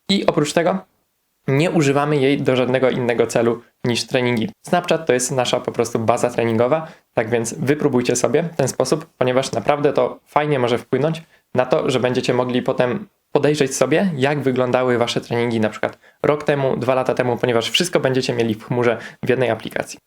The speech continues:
I to by było wszystko w tym filmie. Mam nadzieję, że zachęciłem cię do tego, żeby te swoje treningi obserwować, żeby wszystko notować,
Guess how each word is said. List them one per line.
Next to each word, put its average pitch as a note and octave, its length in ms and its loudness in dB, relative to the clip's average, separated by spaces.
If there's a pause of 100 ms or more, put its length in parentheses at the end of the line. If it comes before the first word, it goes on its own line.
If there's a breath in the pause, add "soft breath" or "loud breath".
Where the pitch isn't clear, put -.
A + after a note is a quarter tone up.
(100)
I C#3+ 80 2
to B2+ 80 2
by A2+ 120 2
było G#2+ 180 2
wszystko D#3 320 0
w - 60 -10
tym C#3+ 140 0
filmie. C#3 260 0
Mam B2 220 0
nadzieję, A#2 340 2
że A2 180 0
zachęciłem A#2+ 480 0
cię - 100 0
do - 120 0
tego, A2+ 240 0
żeby G2+ 180 -2
te - 100 -8
swoje A#2 240 -4
treningi A2+ 440 -2
obserwować, D3+ 560 0
żeby G#2 140 -2
wszystko A#2+ 340 -2
notować, C#3+ 520 -2